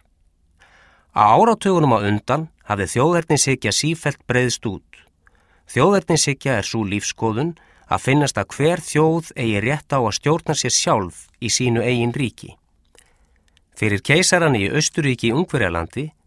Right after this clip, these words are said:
voru þetta hættulegar hugsanir. Hann mundi tapa miklu af völdum sínum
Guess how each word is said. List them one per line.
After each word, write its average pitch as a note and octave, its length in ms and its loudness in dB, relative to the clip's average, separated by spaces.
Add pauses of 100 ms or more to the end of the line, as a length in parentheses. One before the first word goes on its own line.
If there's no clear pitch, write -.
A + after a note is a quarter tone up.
(200)
voru A2+ 180 2
þetta A#2+ 320 0
hættulegar G2 600 -4
hugsanir. - 420 -8 (1000)
Hann A2+ 160 2
mundi A2 240 0
tapa C3+ 320 2
miklu D#3+ 400 0
af A2 140 0
völdum C3 340 -2
sínum D3+ 380 -2